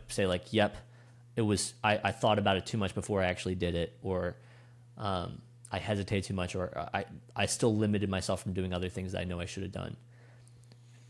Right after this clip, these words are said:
Can you speak to someone that's, can you speak to the wantrepreneur? Can you speak to the person that's, like, that doesn't believe in themselves and believes that they're the person that can actually get it done?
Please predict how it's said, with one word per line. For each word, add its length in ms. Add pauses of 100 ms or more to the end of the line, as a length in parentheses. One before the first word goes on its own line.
(160)
Can 140
you 80
speak 220
to 60
someone 300
that's, 400 (1400)
can 80
you 60
speak 180
to 80
the 100
wantrepreneur? 680 (140)
Can 80
you 60
speak 180
to 60
the 60
person 320
that's, 220
like, 300 (880)
that 100
doesn't 200
believe 220
in 80
themselves 360
and 120
believes 260
that 120
they're 160
the 80
person 300
that 80
can 100
actually 220
get 80
it 100
done? 220